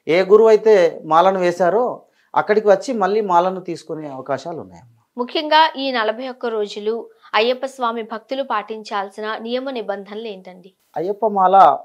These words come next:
Speaker 1: ఒకసారి గురువు గారితో వేసుకున్న తర్వాత ప్రతిరోజు నిత్యము ఉదయాత్పూర్వం, అంటే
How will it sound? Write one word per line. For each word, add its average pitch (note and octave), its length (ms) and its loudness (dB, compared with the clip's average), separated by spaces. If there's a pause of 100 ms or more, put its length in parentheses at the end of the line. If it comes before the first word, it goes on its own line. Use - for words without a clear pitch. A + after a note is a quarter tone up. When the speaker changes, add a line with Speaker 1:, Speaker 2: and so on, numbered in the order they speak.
Speaker 1:
ఒకసారి F#3 560 -2
గురువు G#3+ 240 6
గారితో G3 520 2
వేసుకున్న E3+ 400 -2
తర్వాత D#3 640 2 (460)
ప్రతిరోజు G#3+ 500 4
నిత్యము F#3 600 -2
ఉదయాత్పూర్వం, G3+ 840 6
అంటే D#3 540 0